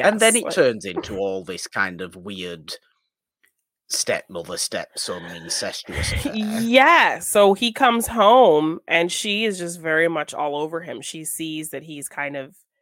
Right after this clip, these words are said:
Speaker 2: you know, still maybe has a spark there for her. And so she plays on that. I think she likes the attention on top of liking, you know, the doting on her and liking the status it brings her. And,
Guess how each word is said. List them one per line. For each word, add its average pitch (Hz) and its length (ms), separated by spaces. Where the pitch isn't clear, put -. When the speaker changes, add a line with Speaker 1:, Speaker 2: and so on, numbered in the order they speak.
Speaker 2:
you 170 140
know, 123 260
still 156 380
maybe 147 360
has 147 220
a 143 40
spark - 440
there 143 200
for 139 240
her. 135 460
And 185 140
so 202 100
she 220 180
plays 208 460
on 131 200
that. - 320
I 147 100
think 143 300
she 165 200
likes 147 360
the 139 140
attention 165 720
on 143 220
top 139 320
of 135 340
liking, 143 800
you 143 120
know, 135 140
the 139 140
doting 160 460
on 160 180
her 156 560
and 160 440
liking 156 440
the 139 80
status 147 540
it - 120
brings 147 360
her. 143 500
And, 135 500